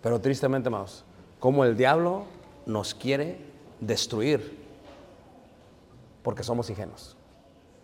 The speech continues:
Por eso, listos, alertas, siempre, para que nunca perdamos ello.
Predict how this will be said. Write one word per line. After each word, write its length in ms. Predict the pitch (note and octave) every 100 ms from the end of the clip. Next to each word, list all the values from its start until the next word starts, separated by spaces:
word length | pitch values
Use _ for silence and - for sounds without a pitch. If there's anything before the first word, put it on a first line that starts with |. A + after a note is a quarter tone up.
| - - - - - -
Por 140 | A#2 B2
eso, 280 | B2 A#2+ - - - - - - - - - - -
listos, 600 | B2 - C#3 - - - - - - - - - - - - - - - - -
alertas, 920 | G#2+ B2 C#3+ - C#3+ - - - - - - - - - - - - - - -
siempre, 560 | - C3+ C3 B2+ D3+ - - - - - - - -
para 240 | A2+ A2
que 120 | - A2+
nunca 380 | C#3 D3+ D3
perdamos 680 | B2 A2+ A#2 G#2 G#2 - - - - - - - -
ello. 280 | - F#2+